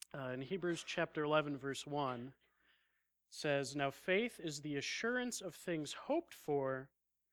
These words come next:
the conviction of things not seen." So what I hope I am able to communicate today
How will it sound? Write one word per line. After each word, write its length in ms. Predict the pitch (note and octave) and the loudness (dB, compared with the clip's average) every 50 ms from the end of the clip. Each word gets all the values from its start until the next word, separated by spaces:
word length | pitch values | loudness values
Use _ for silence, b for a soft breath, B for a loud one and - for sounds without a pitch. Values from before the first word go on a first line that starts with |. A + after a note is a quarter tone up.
| _ _ _ _ _ _ - | _ _ _ _ _ _ -8
the 80 | C#3+ | -8
conviction 640 | - - - E3 D3 C3+ E3+ F#3+ F#3+ - - G3 F3 | -8 -4 -4 -4 -2 0 0 0 0 0 -2 0 0
of 80 | D#3+ - | 0 -2
things 480 | - - - E3+ D#3+ D3 C#3+ C3 B2 | -6 -4 -2 0 0 0 0 -2 -4
not 240 | C#3 C#3+ C#3 C3+ C3 | -2 -2 -2 -2 -2
seen." 360 | - - - C#3 B2+ A2+ G#2 F#2+ F#2+ _ _ _ _ _ _ _ _ _ _ _ _ _ _ _ _ b b b b b b b b | -6 -8 -6 -6 -8 -8 -8 -14 -20 _ _ _ _ _ _ _ _ _ _ _ _ _ _ _ _ b b b b b b b b
So 180 | - - - F3 | -12 -2 0 4
what 200 | E3 F3+ F#3+ F#3 | 6 8 8 8
I 260 | F3 E3+ D#3+ D#3 E3 - | 8 8 6 6 4 0
hope 520 | - - - G3+ G#3 G3+ G3 - - - - - - - - | -4 2 6 8 8 8 8 4 -2 -20 -20 -20 -18 -6 -2
I 120 | D#3 D3+ D#3 | 0 0 2
am 120 | D#3 E3 | 2 2
able 220 | E3 E3 D#3+ D#3 | 2 2 0 -2
to 40 | D3 - | -6 -6
communicate 680 | - - E3+ D#3+ E3 E3+ F3 E3 - - E3 D#3 - | -8 -6 -2 0 0 0 0 -2 -4 -4 -6 -6 -6
today 680 | - - D3 C3+ C#3+ C#3 C3+ C3+ C3+ C3 C3 B2+ B2 | -6 -10 -4 0 2 4 4 4 4 2 0 -4 -6